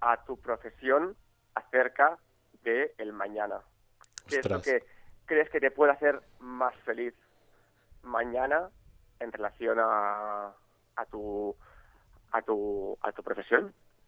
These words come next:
Speaker 1: Seas un D J, o seas, eh, músico o, o, o art-, o artista.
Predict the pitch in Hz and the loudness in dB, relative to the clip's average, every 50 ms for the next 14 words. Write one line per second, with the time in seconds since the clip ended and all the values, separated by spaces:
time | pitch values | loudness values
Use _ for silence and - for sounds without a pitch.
0 | _ _ _ - - - 110 107 104 - 110 107 98 127 143 147 143 151 147 147 | _ _ _ -10 -2 2 2 2 2 0 -6 -6 0 0 2 4 6 6 6 6
1 | 156 165 165 - - - - - 104 104 107 - - - 104 98 - - - - | 6 4 0 -4 -10 -12 -6 -2 0 0 0 0 0 -2 -4 -6 -10 -16 -20 -20
2 | - _ - - - - - - _ _ - 110 110 107 107 107 107 104 104 104 | -20 _ -20 -20 -20 -20 -20 -20 _ _ -12 -10 -6 -4 -2 0 0 0 -2 -2
3 | 104 104 107 107 107 107 107 107 117 117 - 131 - 139 147 151 156 156 135 113 | -4 -4 -4 -4 -4 -4 -4 -4 -6 -6 -6 -2 2 6 6 8 8 6 6 4
4 | 107 107 104 104 98 98 101 98 98 95 - - - - - 98 95 - - 98 | 0 -2 -8 -8 -8 -8 -8 -8 -8 -8 -10 -12 -14 -12 -8 -6 -6 -4 0 0
5 | 98 98 - - - - 113 120 110 - - - - - - 107 98 | 0 -2 -2 -6 -4 2 4 4 4 2 0 -6 -6 -6 -4 -4 -4